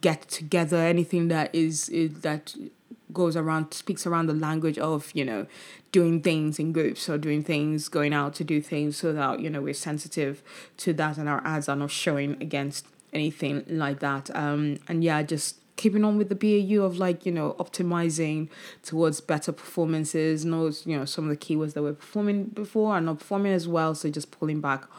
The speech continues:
on that activity. Amale replies, "I've had my team go through all ad copy, annotate analytics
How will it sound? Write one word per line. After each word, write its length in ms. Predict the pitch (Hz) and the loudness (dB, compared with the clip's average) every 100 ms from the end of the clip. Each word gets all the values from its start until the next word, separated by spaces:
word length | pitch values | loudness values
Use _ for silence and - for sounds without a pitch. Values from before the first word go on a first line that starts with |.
| - - - - | -16 -16 -14 -2
on 260 | 160 156 | 0 2
that 240 | 147 135 - 143 | 2 -2 -4 -8
activity. 760 | 143 - 156 147 - 143 139 - _ _ _ _ _ _ _ - - - | -8 -6 -2 -2 -2 -4 -4 -12 _ _ _ _ _ _ _ -12 -6 2
Amale 340 | 180 180 180 | 6 8 8
replies, 420 | 170 170 170 165 | 6 4 4 4
"I've 120 | - | 0
had 160 | 165 180 | 0 2
my 140 | 170 | 2
team 260 | 165 196 180 | 2 2 4
go 120 | 175 | 4
through 220 | 170 - | 2 0
all 240 | - 175 170 | 0 2 2
ad 160 | 170 | 0
copy, 260 | - 165 165 | -2 -2 0
annotate 460 | 151 160 - 165 - | 0 0 -2 -4 -4
analytics 720 | - 165 160 165 185 170 - | -2 0 2 0 0 -2 -4